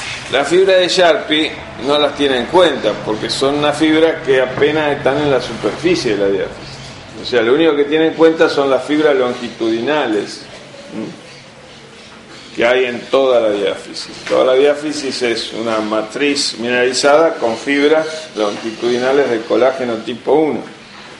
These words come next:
Entonces, cuando uno hace eso, eso es como una caña de pescar. Es la caña de pescar, que es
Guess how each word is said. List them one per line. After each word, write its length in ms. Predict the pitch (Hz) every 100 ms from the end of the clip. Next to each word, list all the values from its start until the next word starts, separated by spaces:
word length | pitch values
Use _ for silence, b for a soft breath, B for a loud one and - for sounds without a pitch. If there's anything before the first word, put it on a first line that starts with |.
| - - - - - - - - - 294 302 302 302 - - - 254 202 190 - - - 196 196 - - - - - - - - - - -
Entonces, 400 | - 160 147 143
cuando 320 | 143 143 165 214
uno 100 | 202
hace 400 | 175 180 175 139
eso, 320 | 135 127 -
eso 260 | 160 165
es 80 | 175
como 200 | 151 143
una 220 | 143 131
caña 300 | 127 131 123
de 20 | 110
pescar. 680 | - - 131 107 - - - - - - - - - -
Es 500 | 113 110 - - -
la 80 | 104
caña 220 | 120 131
de 80 | 139
pescar, 480 | - 139 151 135 98
que 220 | 110 92
es 140 | -